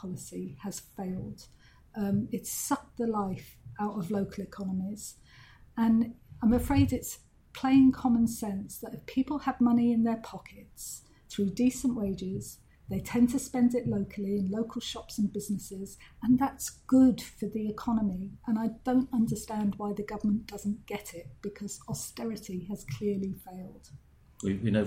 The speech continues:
Speaker 2: from official figures that, um, most people in the public sector are, what, some fifteen percent worse off than they were in
Speaker 1: Yeah.
Speaker 2: twenty ten. And yet I'm,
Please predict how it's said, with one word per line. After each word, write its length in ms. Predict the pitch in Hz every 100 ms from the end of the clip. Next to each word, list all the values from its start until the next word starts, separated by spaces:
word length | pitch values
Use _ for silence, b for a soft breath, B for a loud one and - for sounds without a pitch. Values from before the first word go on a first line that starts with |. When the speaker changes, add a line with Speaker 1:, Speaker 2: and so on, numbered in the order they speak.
| -
Speaker 2:
from 120 | 76
official 340 | - - 101
figures 400 | - 85 73 - 73
that, 180 | - - 78
um, 320 | 76 76 82 - 90 80
most 200 | 82 82
people 200 | 90 82
in 80 | 82
the 100 | 82 92
public 200 | - -
sector 300 | - - 82
are, 80 | 76
what, 140 | -
some 180 | - 85
fifteen 380 | - - 90 82
percent 340 | - 87 85 85
worse 200 | 85 -
off 180 | 87 - - -
than 160 | 85 170
they 120 | 87
were 120 | 90 85
in 140 | 285
Speaker 1:
Yeah. 60 | 254
Speaker 2:
twenty 300 | - 190 - -
ten. 260 | 226 185 - - B B -
And 100 | 90
yet 160 | 87 - - -
I'm, 100 | 95